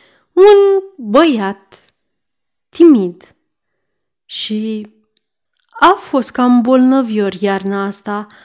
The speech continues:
a trebuit să-i scoață o măsea. Când îți spun eu, pe ochii mei. Și în sfârșit, ce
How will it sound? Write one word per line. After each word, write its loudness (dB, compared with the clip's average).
a -8
trebuit -6
să-i -2
scoață -4
o -4
măsea. -8
Când 6
îți -2
spun -2
eu, -2
pe 8
ochii 2
mei. 2
Și -4
în 4
sfârșit, -2
ce -2